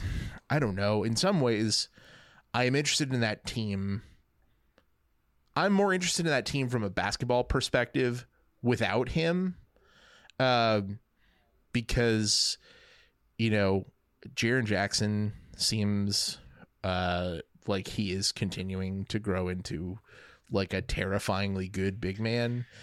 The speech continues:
And so, like, uh, having another stretch where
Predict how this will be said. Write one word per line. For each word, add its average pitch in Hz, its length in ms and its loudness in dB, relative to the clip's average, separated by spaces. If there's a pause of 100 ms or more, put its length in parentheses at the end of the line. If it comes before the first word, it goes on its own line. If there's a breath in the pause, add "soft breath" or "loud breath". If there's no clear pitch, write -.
(380 loud breath)
And 107 200 0
so, 101 380 2
like, 101 240 -4 (760 loud breath)
uh, - 120 -4
having 127 420 2
another 113 340 2
stretch - 600 -2
where 98 480 2